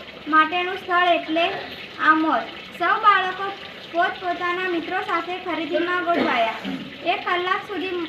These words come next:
મોલમાં ખરીદી કરી. ખરી-, ખરીદી વેચાણ તેમજ ચીજવસ્તુના ભાવતાલ અને તેની પર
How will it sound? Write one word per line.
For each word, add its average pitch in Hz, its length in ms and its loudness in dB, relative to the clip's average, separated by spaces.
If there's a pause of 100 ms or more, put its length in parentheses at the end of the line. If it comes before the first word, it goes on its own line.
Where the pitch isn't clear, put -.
(200)
મોલમાં 339 440 2
ખરીદી 339 520 -4
કરી. 302 320 -2
ખરી-, 311 440 -4 (760)
ખરીદી 359 420 -4
વેચાણ 370 440 -2 (480)
તેમજ 349 440 0 (260)
ચીજવસ્તુના 370 680 -2
ભાવતાલ 359 540 0
અને 349 280 -2
તેની 339 380 -4 (540)
પર 339 180 -2